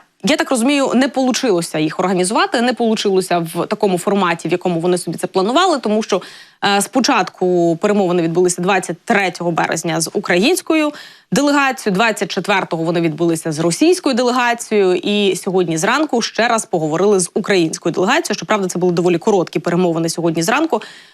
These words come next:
е, вони тривали буквально годину. Але, е, за підсумками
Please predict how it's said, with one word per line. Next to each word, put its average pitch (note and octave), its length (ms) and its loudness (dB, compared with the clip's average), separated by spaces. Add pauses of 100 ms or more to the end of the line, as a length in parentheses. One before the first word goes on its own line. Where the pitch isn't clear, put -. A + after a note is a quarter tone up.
(120)
е, F#3 80 4
вони A3 200 2
тривали G3+ 340 2
буквально G3 540 0
годину. F3+ 1000 0 (600)
Але, D4+ 360 0 (380)
е, G3+ 180 2
за B3+ 140 0
підсумками C#4 680 0